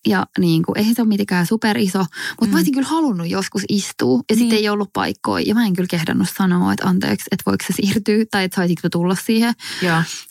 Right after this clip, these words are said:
Speaker 1: Vaikka varmaan olisi kannattanut. Ihmiset, musta tuntuu, että ne ei vaan niinku tarkkaile ja ei niillä tuu mieleen.
Speaker 2: Mm.
Speaker 1: Mutta oli kyllä joitain kertoja, kun mä olisin tosi paljon halunnut istua ja sit mä en
Speaker 2: Joo.
Speaker 1: vaan kehdannut sanoa mitään.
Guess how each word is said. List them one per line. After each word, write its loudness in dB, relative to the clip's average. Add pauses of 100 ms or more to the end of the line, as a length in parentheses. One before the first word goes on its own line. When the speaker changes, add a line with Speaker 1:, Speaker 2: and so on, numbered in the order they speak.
Speaker 1:
Vaikka -2
varmaan 0
olisi -2
kannattanut. 2
Ihmiset, 2 (200)
musta 2
tuntuu, 2
että -4 (160)
ne 2
ei 4
vaan 4
niinku 2
tarkkaile 0
ja 0
ei 0
niillä 2
tuu 0
mieleen. 2
Speaker 2:
Mm. -8
Speaker 1:
Mutta 0
oli 0
kyllä 0
joitain -2
kertoja, -2
kun 0
mä 2
olisin 2
tosi 0
paljon -2
halunnut 0
istua -2
ja -2
sit -4
mä 2
en 4
Speaker 2:
Joo. 2
Speaker 1:
vaan 2
kehdannut 0
sanoa 0
mitään. 2